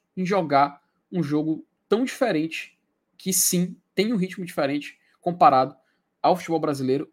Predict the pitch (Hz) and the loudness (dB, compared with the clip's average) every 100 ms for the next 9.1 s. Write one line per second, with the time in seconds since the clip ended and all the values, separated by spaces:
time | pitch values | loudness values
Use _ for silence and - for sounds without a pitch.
0 | _ 208 - 151 151 160 _ 143 180 185 | _ -6 -4 -2 -2 -4 _ 2 2 0
1 | 180 151 151 151 156 151 117 113 135 - | -2 -2 -2 -4 -4 -4 -4 -6 -8 -4
2 | 139 151 143 131 - 156 143 151 - - | -4 -4 -8 -8 -6 -6 -6 -8 -12 -6
3 | 160 - 185 190 175 175 - 165 127 - | -6 0 0 0 -4 -4 -6 -6 -6 -8
4 | 190 175 240 226 208 180 156 196 277 185 | -6 -4 2 2 2 0 0 0 -2 0
5 | 170 - _ _ _ _ - 180 233 240 | 0 0 _ _ _ _ -2 0 0 -4
6 | - 220 254 254 262 247 269 440 202 170 | -2 0 0 -2 -2 -4 -2 0 0 0
7 | 143 _ _ _ - 170 175 214 311 170 | -4 _ _ _ 0 0 4 2 2 2
8 | 160 123 120 135 143 135 131 131 135 143 | 2 2 0 0 2 2 2 0 -2 -8